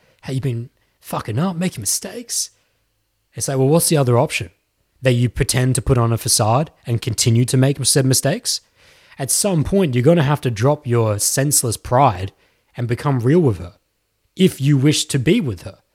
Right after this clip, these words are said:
Otherwise, she's gonna drop you first. What are you gonna drop first? What's going to be dropped first, your pride or you? Either she's gonna drop you, one of them has to go. One of them has to go. Either you're going or you drop your pride.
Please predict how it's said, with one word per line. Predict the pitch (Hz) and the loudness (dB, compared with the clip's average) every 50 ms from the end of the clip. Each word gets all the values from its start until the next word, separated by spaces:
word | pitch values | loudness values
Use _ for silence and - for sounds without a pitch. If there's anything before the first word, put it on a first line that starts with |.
| _ _ _ _ _ - | _ _ _ _ _ -10
Otherwise, | 120 113 127 123 - | -6 -4 -4 -2 -2
she's | - 151 160 | -2 -2 -2
gonna | 156 135 110 | -2 -4 -4
drop | 104 127 123 - - | -4 -4 -4 -4 -4
you | 127 117 | -6 -6
first. | - 123 101 76 - - - - _ _ _ _ _ _ _ _ _ _ _ _ _ _ _ _ _ - | -6 -8 -12 -10 -12 -12 -12 -14 _ _ _ _ _ _ _ _ _ _ _ _ _ _ _ _ _ -2
What | 156 196 214 | 2 4 4
are | 226 | 6
you | 226 | 6
gonna | 208 226 208 | 6 4 4
drop | 147 151 185 156 117 | 6 4 4 4 4
first? | - 165 143 110 101 - - | 2 0 0 0 0 0 2
What's | - - - - | 0 2 0 0
going | - 208 208 202 175 | 0 2 2 2 2
to | 175 | 2
be | 170 165 | 0 0
dropped | 131 165 147 123 - | 2 2 0 0 -2
first, | - 147 117 107 - | -4 -4 -4 -4 -2
your | 127 156 214 226 | 2 4 4 4
pride | - - 190 185 202 226 240 202 - _ _ - | 4 4 2 2 2 0 -2 -6 -8 _ _ -2
or | 147 135 131 | 0 2 2
you? | 120 127 120 92 82 - _ _ _ _ _ _ _ _ _ _ _ _ _ _ _ _ _ _ _ _ _ _ - | 2 2 0 -2 -4 -12 _ _ _ _ _ _ _ _ _ _ _ _ _ _ _ _ _ _ _ _ _ _ 2
Either | 185 208 202 | 4 4 4
she's | 160 - 220 247 240 | 4 4 2 2 4
gonna | 262 226 202 | 4 4 4
drop | 156 143 214 214 156 | 4 4 4 2 2
you, | 147 185 214 226 | 2 0 0 2
one | 170 165 240 277 | 2 4 4 4
of | 277 277 | 4 2
them | 254 | 0
has | 240 226 190 | -2 -2 0
to | 175 | 4
go. | 220 233 170 110 78 - _ _ _ _ _ _ _ _ - | 4 6 4 4 0 -6 _ _ _ _ _ _ _ _ 0
One | 160 240 285 | 2 4 4
of | 285 | 4
them | 262 240 | 4 2
has | 233 220 180 - | 2 0 0 0
to | 190 170 | -2 0
go. | 147 151 117 110 - | 0 0 -2 -2 -2
Either | 202 214 165 | -2 -2 -2
you're | 139 123 123 196 233 240 226 | -2 2 4 4 4 4 4
going | 233 233 233 247 247 247 196 | 2 4 4 6 4 4 4
or | 147 143 | 2 2
you | 147 185 185 | 4 4 4
drop | 139 175 180 175 170 | 6 6 4 4 4
your | 156 151 | 2 0
pride. | - 175 151 117 98 92 - | 2 0 -2 -2 -4 -8 -16